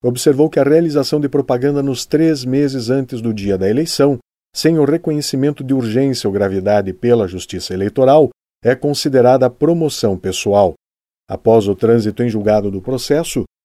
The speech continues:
o parecer do T C E será encaminhado à Câmara Municipal de Paranavaí. Cabe aos vereadores o julgamento das contas do chefe do Executivo Municipal. Para desconsiderar a decisão do tribunal,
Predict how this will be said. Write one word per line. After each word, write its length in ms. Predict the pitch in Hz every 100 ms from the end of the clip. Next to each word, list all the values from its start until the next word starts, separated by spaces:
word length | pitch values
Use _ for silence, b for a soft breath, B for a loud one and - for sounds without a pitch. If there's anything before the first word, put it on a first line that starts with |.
| -
o 60 |
parecer 420 | 120 139 135 156 151
do 140 | 156
T 160 | 156 143
C 160 | 147
E 80 | 143
será 220 | - 139
encaminhado 500 | 143 143 139 139 139
à 40 | 131
Câmara 360 | 143 139 135
Municipal 500 | 147 156 - 120 117
de 120 | 104
Paranavaí. 720 | 104 104 104 101 98 107 120 110 _ _ _ _ -
Cabe 220 | 113 101
aos 140 | 98 98
vereadores 680 | 123 175 139 151 143 - - _ -
o 60 |
julgamento 520 | 127 160 156 139 143 151
das 180 | 139
contas 320 | - 143 143 139
do 100 | 147
chefe 340 | - 143 147
do 100 | 143
Executivo 600 | 156 185 180 - 104 95
Municipal. 680 | 98 98 - 110 117 117 92 _ _ _ _ _
Para 240 | 107 104
desconsiderar 880 | 101 131 127 127 - 110 104 117 131
a 40 | 104
decisão 440 | 98 - 92 87
do 100 | 87
tribunal, 520 | - 135 175 131 117